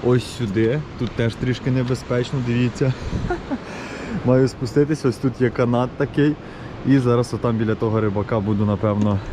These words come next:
намагатися щось зловити. Так, тут то треба дуже уважно вимкнути камеру, безпечно спуститися і тільки потім продовжувати знімати, бо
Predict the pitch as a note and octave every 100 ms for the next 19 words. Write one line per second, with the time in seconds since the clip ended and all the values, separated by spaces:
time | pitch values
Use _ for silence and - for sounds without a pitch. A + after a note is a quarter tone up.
0 | - - - A2 A2+ A2 A2+ G#2 F#2+ G#2
1 | A2 F#2+ G#2 F#2+ E2+ E2 F2 - B2+ A2+
2 | A2+ A2 G#2 G2 G#2 A#2 G#2+ F#2 F2+ A2+
3 | C#3 C3+ - - - - - A2+ G#2+ -
4 | G2+ G#2 - A2+ C3+ C#3+ C#3+ - - -
5 | - - - - - - - - - -
6 | B2 A2+ C3+ A#2+ - A2 - A#2 - A#2
7 | G2+ A2+ - C#3 - - - - - -
8 | - - - - C#3 B2 A#2+ G#2 B2 C3
9 | G#2+ A2 G2+ A2 G#2+ G#2+ G#2 F#2+ G#2 G2
10 | A2+ C#3+ D3+ C#3 G#2 A2+ C3